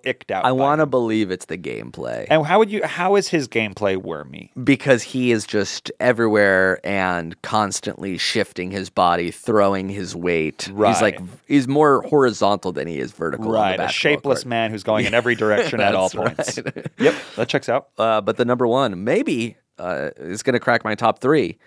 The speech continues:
Speaker 2: white chocolate.
Speaker 1: Yeah, white chocolate
Speaker 2: That's,
Speaker 1: is
Speaker 2: that's,
Speaker 1: amazing.
Speaker 2: yes.
Speaker 1: The player's a name,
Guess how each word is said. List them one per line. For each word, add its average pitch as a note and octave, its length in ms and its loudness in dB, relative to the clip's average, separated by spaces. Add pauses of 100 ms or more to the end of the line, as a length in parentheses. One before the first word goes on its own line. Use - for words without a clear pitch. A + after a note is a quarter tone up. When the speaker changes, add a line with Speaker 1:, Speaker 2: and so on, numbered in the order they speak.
(280)
Speaker 2:
white A2 220 2
chocolate. - 460 0 (180)
Speaker 1:
Yeah, G2+ 340 0 (100)
white B2+ 200 2
chocolate G#2 480 0 (140)
Speaker 2:
That's, A2 260 0
Speaker 1:
is - 200 -12 (140)
Speaker 2:
that's, B2 120 4
Speaker 1:
amazing. G#2 400 0
Speaker 2:
yes. A2 320 0
Speaker 1:
The C3+ 80 2
player's G3 400 2
a F#3+ 60 -4
name, F#3 260 -2